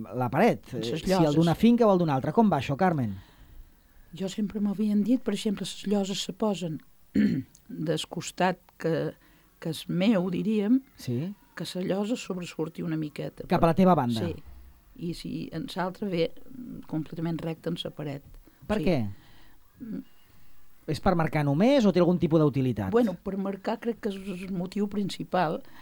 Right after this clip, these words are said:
Speaker 2: però encara parlant amb en Pep em deia que era perquè l'aigua també corria cap a... quan ploïa,
Speaker 1: Cap a
Speaker 2: l'aigua
Speaker 1: la banda del propietari,
Speaker 2: cap a,
Speaker 1: diguem-ne.
Speaker 2: cap a això. Però jo penso més que res és per,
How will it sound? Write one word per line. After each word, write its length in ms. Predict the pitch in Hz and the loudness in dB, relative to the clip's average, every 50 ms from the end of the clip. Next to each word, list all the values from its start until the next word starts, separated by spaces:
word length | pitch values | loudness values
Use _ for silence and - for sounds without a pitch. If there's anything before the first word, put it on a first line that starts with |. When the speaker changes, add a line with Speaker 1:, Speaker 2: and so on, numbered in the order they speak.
| - - - - | -16 -18 -18 -8
Speaker 2:
però 140 | - 175 190 | -4 -4 -2
encara 300 | 175 151 - 175 196 185 | -2 0 0 2 2 2
parlant 320 | 202 - 208 202 196 208 | 0 -2 -2 -2 0 0
amb 120 | 208 202 185 | 0 0 0
en 100 | 196 190 | -2 0
Pep 200 | - 185 190 185 | 0 0 0 2
em 120 | 196 196 180 | 0 -2 0
deia 220 | 208 202 196 208 | 0 0 -2 -2
que 80 | - 220 | -2 -2
era 120 | 214 226 208 | -2 -2 -2
perquè 260 | - 208 185 - - - - | -4 -6 -8 -6 -8 -4 -2
l'aigua 360 | - 180 185 165 175 202 202 180 | 0 0 0 0 -2 -4 -6 -4
també 380 | 165 165 160 170 170 - - - _ _ _ _ _ _ _ _ _ _ _ | -4 -4 -2 -4 -4 -6 -6 -10 _ _ _ _ _ _ _ _ _ _ _
corria 460 | - - 151 165 175 180 160 156 156 | -12 -8 -8 -6 -4 -4 -4 -4 -4
cap 240 | 156 - 160 160 160 - | -4 -6 -10 -10 -8 -8
a... 200 | 165 165 - - - - _ _ _ _ | -8 -8 -8 -10 -12 -16 _ _ _ _
quan 220 | - - - 156 147 | 2 4 4 4 4
ploïa, 460 | - 156 160 156 156 160 160 160 170 | 2 0 0 2 2 4 4 4 2
Speaker 1:
Cap 100 | 196 - | 2 2
a 40 | 170 165 | 2 4
Speaker 2:
l'aigua 160 | 165 160 156 | 6 6 6
Speaker 1:
la 60 | 160 160 | 6 6
banda 160 | 170 175 175 | 6 8 8
del 100 | 175 175 | 8 8
propietari, 500 | - 170 160 170 160 143 165 160 143 135 | 8 6 6 6 6 8 8 6 6 6
Speaker 2:
cap 40 | 139 | 4
a, 40 | 147 | 4
Speaker 1:
diguem-ne. 340 | 165 151 151 143 143 139 135 | 6 6 6 4 4 4 2
Speaker 2:
cap 80 | 127 | 2
a 60 | 117 - | 2 0
això. 180 | - - - - - - - - - - | -4 -8 -10 -10 -12 -18 -20 -20 -8 -4
Però 140 | 208 214 | -2 -2
jo 80 | 214 202 | -2 -2
penso 260 | 208 247 220 180 196 | 0 -2 0 2 0
més 140 | 220 208 - | 0 -2 -2
que 120 | - 226 | -4 -4
res 160 | 214 233 240 220 | -2 0 -2 -2
és 60 | 214 | -4
per, 220 | - - - 196 | -6 -6 -6 -6